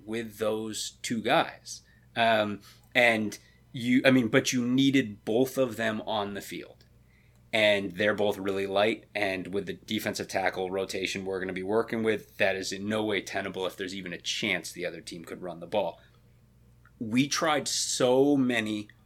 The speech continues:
personnel formations in this game, and it wasn't a question of just like, "Oh, it's this guy's turn, it's this guy's turn." You could clearly see that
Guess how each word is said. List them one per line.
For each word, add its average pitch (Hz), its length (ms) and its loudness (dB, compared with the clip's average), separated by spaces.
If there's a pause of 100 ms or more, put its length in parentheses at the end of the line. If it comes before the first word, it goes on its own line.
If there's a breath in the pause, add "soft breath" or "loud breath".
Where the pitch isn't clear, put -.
(120)
personnel 98 520 0
formations 73 720 -12
in 98 180 -6
this 87 160 -6
game, - 300 -10 (520 soft breath)
and 104 340 6 (360 loud breath)
it 123 160 4
wasn't 120 560 2
a 107 60 -2
question 127 360 -2
of 104 80 -2
just 110 200 -2
like, 104 200 -4
"Oh, 185 160 6
it's 165 140 2
this 147 180 0
guy's 127 220 0
turn, 123 220 -4
it's - 140 -10
this 101 180 -4
guy's 135 240 0
turn." 147 340 -2 (240 loud breath)
You 123 320 2
could 165 280 2
clearly 120 1120 -4
see 98 580 -6 (640)
that 110 460 2